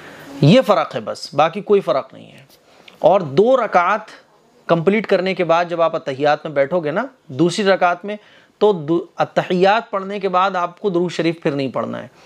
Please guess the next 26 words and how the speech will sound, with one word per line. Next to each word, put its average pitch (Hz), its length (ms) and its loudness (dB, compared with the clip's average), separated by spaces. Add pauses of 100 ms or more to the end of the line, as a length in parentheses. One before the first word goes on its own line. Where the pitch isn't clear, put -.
(260)
सिर्फ 254 280 2
अत्तहियात 185 580 2
पढ़ने 165 240 -8
के 156 120 -6
बाद 147 260 0
आप 156 200 -2
तीसरी 139 260 -8
रकात 127 320 -4
के 135 100 -10
लिए 135 160 -6
खड़े 123 200 -4
हो 113 120 -4
जाएंगे 113 440 -12 (640)
और 170 160 4
इस 214 160 -4
तरह 165 220 2
से 160 140 0
चार 139 220 2
रकात 131 320 -2
आपकी 131 300 -2
कंप्लीट 131 460 -6
हो 117 120 -2
जाएंगी। - 440 -10 (640)
उसके 160 200 2
बाद 143 240 4
आप 131 200 0